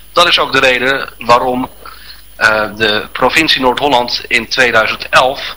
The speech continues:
een wabo-vergunning heeft ingediend. En daardoor zijn we nu in dit traject van een voorlopige verklaring van geen bedenking en een verklaring van geen bedenking. Nou, we zouden ook eventueel, eh, eh, het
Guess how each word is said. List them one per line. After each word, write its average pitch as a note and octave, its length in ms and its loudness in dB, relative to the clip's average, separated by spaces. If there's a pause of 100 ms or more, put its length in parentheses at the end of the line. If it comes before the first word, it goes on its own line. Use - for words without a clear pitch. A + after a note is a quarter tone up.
(120)
een A#2 360 -4
wabo-vergunning A2+ 720 0
heeft G2 180 -2
ingediend. F#2+ 580 -8 (300)
En A2 140 -4
daardoor C3 340 4
zijn A#2+ 180 2
we A#2 60 -4
nu C3 140 0
in - 160 -4
dit A2+ 240 -4
traject A#2+ 500 0
van G#2 260 -2 (420)
een G#2 140 -4
voorlopige D#3 500 0
verklaring C#3 460 0
van C3 120 -2
geen B2 200 0
bedenking A#2 460 -4
en G#2+ 160 -2
een G#2 60 -4
verklaring A2 440 0
van G2+ 160 -8
geen G2 200 -2
bedenking. F#2 400 -4 (600)
Nou, A2+ 140 0
we A#2+ 60 2
zouden B2+ 220 4
ook C#3+ 260 0
eventueel, B2 640 0
eh, G#2 260 2
eh, G2 480 -2
het - 280 -6